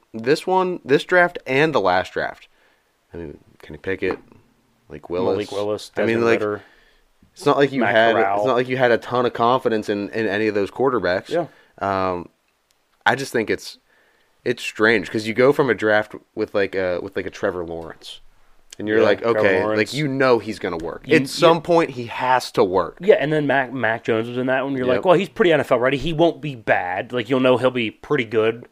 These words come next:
Speaker 1: Yeah.
Speaker 2: Not, nothing special, but he'll be top twenty quarterback
Speaker 1: I,
Speaker 2: right off the rip,
Speaker 1: I
Speaker 2: which he
Speaker 1: think,
Speaker 2: was.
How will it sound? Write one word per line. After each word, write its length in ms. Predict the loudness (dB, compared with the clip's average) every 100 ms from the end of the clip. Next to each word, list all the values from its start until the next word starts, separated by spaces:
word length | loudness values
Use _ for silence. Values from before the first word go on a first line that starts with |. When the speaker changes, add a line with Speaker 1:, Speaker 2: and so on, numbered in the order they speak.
| -2
Speaker 1:
Yeah. 220 | 0 2
Speaker 2:
Not, 160 | 0 0
nothing 360 | -2 -4 -8 -14
special, 520 | -6 0 0 0 -4
but 120 | -2
he'll 120 | 0
be 340 | 0 -2 -4 -10 _ _ _ -20 -20 -18
top 400 | -2 0 0 _
twenty 340 | -10 -4 -2 -2
quarterback 480 | -2 0 0 0 0
Speaker 1:
I, 140 | 0
Speaker 2:
right 180 | 2 4
off 160 | 2 0
the 80 | -4
rip, 220 | -4 -2
Speaker 1:
I 60 |
Speaker 2:
which 120 | -2 -2
he 80 |
Speaker 1:
think, 100 | -4
Speaker 2:
was. 400 | -4 -4 -6 -10